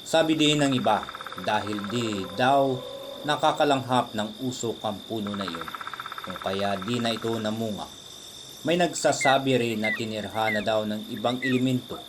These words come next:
ang puno na iyon dahil sa nagdaang maraming taon simula nang mawala ang may-ari at namatay dahil di umano sa isang bangungot ang dahilan ng pagkamatay ng matanda.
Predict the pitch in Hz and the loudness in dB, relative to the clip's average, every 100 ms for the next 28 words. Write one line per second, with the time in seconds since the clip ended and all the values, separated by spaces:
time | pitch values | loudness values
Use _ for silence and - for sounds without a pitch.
0 | - - - 90 85 - 104 107 107 104 | -18 -20 -10 -10 -8 -8 -6 -4 -4 -4
1 | 107 95 80 - - - - - - 110 | -4 -6 -8 -12 -12 -14 -20 -16 -4 0
2 | 107 104 101 - 107 98 104 117 107 110 | 0 0 -4 0 2 2 -2 -2 -2 -2
3 | 123 117 110 113 127 123 110 - - 85 | 0 -2 2 4 4 2 0 -6 -6 -6
4 | 80 - - - - - - 98 95 110 | -14 -20 -20 -20 -18 -12 -8 -6 -2 2
5 | 110 104 104 101 107 110 113 120 - - | 2 0 -2 -4 0 2 4 4 2 -6
6 | - - 110 95 92 90 - 120 113 87 | -16 -10 -8 -4 -6 -6 0 2 2 -4
7 | - - - - 92 92 - 107 107 101 | -10 -14 -16 -12 -8 -8 -6 -4 -2 0
8 | 107 101 95 92 107 107 110 98 95 110 | 2 0 0 0 0 0 -2 -2 -4 -6
9 | 113 113 117 98 95 101 98 - - - | 0 0 0 -4 0 0 0 -4 -8 -2
10 | 117 104 - 95 98 - - - - - | 0 0 0 0 2 0 0 -2 -2 -4
11 | - - - - - - - - 107 110 | -2 -2 -2 -2 -4 -6 -6 -6 0 2
12 | 107 101 95 90 98 90 - 101 95 92 | 2 0 -4 -6 -6 -6 -4 -2 -2 0
13 | 101 98 92 92 90 92 90 85 | 0 0 -4 -6 -6 -6 -6 -6